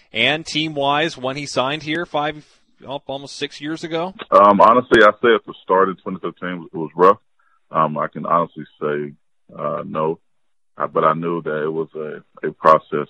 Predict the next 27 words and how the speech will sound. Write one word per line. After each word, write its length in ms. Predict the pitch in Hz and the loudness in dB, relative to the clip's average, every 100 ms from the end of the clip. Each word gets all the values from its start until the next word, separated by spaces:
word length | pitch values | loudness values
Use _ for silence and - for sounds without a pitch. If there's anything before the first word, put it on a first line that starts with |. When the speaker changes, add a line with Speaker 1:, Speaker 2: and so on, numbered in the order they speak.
| - | -12
Speaker 2:
you 80 | 92 | -14
know, 180 | 87 | -14
'cause 240 | - 78 76 _ - - _ 85 | -10 -10 -10 _ -20 -20 _ 4
Rome 240 | 87 85 | 6 6
wasn't 260 | 80 73 76 | 2 -2 -4
built 200 | 76 - | -4 -4
overnight. 500 | 76 73 78 78 78 _ | -6 -6 -6 -6 -8 _
So 300 | 76 73 71 _ _ - | -6 -6 -6 _ _ -12
I 80 | |
knew 340 | 78 78 73 73 _ _ _ _ _ _ _ | -8 -4 -4 -6 _ _ _ _ _ _ _
things 400 | 90 90 90 85 - - | -2 0 -2 -6 -12 -12
were 80 | 78 | -8
gonna 220 | 80 80 | -2 -2
be 100 | 76 | -2
rough 280 | 78 80 80 _ | 0 2 0 _
to 80 | - - | -18 -8
start, 380 | - 78 78 - _ - | 2 4 4 0 _ -10
but 240 | - 73 - | -4 -4 -6
each 160 | 82 - | -12 -8
and 80 | 78 | -6
every 180 | 76 78 | -4 -2
year 220 | 78 76 _ _ _ _ _ | -2 -2 _ _ _ _ _
we 60 | |
kept 280 | - 78 - | -2 -2 0
building 440 | 76 78 78 76 65 | -2 -2 -2 -8 -12
and 160 | 73 | -8
building 460 | 71 78 76 73 71 | 0 2 2 -4 -10